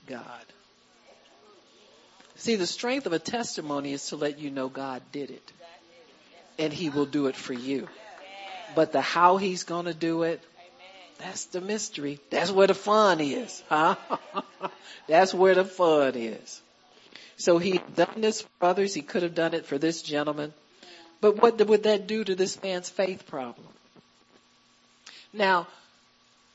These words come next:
we don't know what God had planned for this man, but the minute you ask God into your life, it's over for what you had planned. You got me?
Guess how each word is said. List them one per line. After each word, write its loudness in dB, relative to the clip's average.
we 2
don't 2
know 0
what 2
God 0
had -4
planned -4
for -6
this -8
man, -12
but 4
the 4
minute -2
you 0
ask -2
God -2
into -6
your -4
life, -4
it's -6
over -6
for -10
what -4
you -12
had -10
planned. -14
You -6
got 0
me? -8